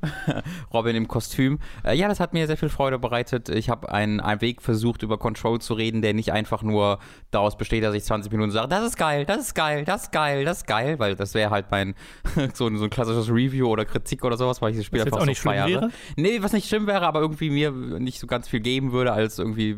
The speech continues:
Speaker 1: jetzt daran zu, wirklich wochenlang zu arbeiten. Äh, und, äh, da habe ich dann nach, äh, viel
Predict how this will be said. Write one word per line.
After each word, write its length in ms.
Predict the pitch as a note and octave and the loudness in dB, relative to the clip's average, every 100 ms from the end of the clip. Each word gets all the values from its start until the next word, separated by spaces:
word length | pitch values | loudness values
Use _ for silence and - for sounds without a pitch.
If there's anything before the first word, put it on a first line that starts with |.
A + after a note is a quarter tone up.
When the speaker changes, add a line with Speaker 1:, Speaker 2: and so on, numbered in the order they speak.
| G#2 | -4
Speaker 1:
jetzt 220 | - G#2 G2+ | -6 -4 -2
daran 220 | G#2+ G#2+ | -2 -4
zu, 140 | - | -8
wirklich 220 | A2 G#2 - - | -8 -8 -10 -4
wochenlang 320 | A2+ A2 G#2+ | 0 0 -2
zu 140 | - G#2 | 0 0
arbeiten. 400 | D3+ C#3+ C#3+ C#3 - - - | 2 -2 -2 -6 -8 -16 -2
Äh, 280 | A#2 A#2 A#2 | 2 4 4
und, 360 | - A2 G#2+ F2 | 4 4 2 4
äh, 160 | G2+ | 2
da 100 | G2+ | 2
habe 140 | G#2+ G#2 | 0 0
ich 80 | |
dann 160 | - G2+ | 0 0
nach, 260 | G2+ - - | 0 -2 -4
äh, 220 | G2 F#2+ | -4 -2
viel 540 | - D3+ C#3 C3+ B2+ | 0 2 4 2 0